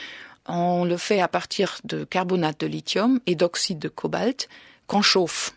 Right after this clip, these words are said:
Ce sont deux poudres qu'il faut chauffer. C'est une réaction à l'état solide. Ça prend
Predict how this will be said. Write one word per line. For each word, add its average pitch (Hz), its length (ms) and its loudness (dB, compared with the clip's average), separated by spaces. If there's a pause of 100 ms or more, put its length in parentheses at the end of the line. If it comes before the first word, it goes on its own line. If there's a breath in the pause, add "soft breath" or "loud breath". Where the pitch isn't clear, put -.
Ce - 180 -12
sont 170 140 -2
deux 196 200 4
poudres 220 540 2
qu'il - 140 -6
faut - 160 0
chauffer. 240 480 4
C'est - 200 -2
une 165 120 -2
réaction 165 440 0
à 147 60 0
l'état 147 280 -6
solide. 196 580 0 (260 loud breath)
Ça - 160 -2
prend - 300 -2